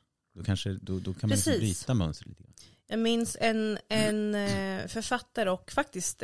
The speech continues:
Speaker 2: komiker,
Speaker 1: Ja.
Speaker 2: Greg Behrendt. Kommer du ihåg
Speaker 1: Ja.
Speaker 2: honom?
Speaker 1: Ja, jag vet inte,
Speaker 2: Jag tror
Speaker 1: kanske
Speaker 2: han var med och också skrev faktiskt Sex and the City från början.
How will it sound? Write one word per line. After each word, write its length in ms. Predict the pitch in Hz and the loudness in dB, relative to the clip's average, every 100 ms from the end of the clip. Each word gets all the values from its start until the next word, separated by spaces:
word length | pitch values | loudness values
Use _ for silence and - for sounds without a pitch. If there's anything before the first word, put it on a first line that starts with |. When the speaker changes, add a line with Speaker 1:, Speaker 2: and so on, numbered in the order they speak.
| - | -6
Speaker 2:
komiker, 580 | - 233 175 - 71 185 | -2 -2 -2 -4 -4 0
Speaker 1:
Ja. 200 | 98 147 196 | 4 4 4
Speaker 2:
Greg 280 | 196 180 185 | 2 2 2
Behrendt. 480 | 247 190 127 - - | 2 2 0 -10 -4
Kommer 180 | 233 | 0
du 60 | 247 | 2
ihåg 120 | - | 2
Speaker 1:
Ja. 60 | 107 | 0
Speaker 2:
honom? 160 | 95 190 | -2 0
Speaker 1:
Ja, 400 | 113 139 160 170 | 4 6 6 4
jag 60 | 170 | 2
vet 200 | 147 - | 0 -4
inte, 260 | 95 - | -8 -2
Speaker 2:
Jag 40 | 175 | -2
tror 100 | 139 | -2
Speaker 1:
kanske 240 | - - | 0 4
Speaker 2:
han 160 | - 247 | 6 6
var 80 | 240 | 6
med 180 | 226 214 | 6 6
och 40 | |
också 200 | 202 - | 4 0
skrev 320 | - 339 359 | 0 2 2
faktiskt 320 | 190 175 - - | 0 -4 -4 -4
Sex 240 | 190 - | -2 -4
and 80 | 190 | -4
the 40 | |
City 280 | 190 269 - | -6 -10 -10
från 160 | 175 175 | -6 -2
början. 200 | 180 | 0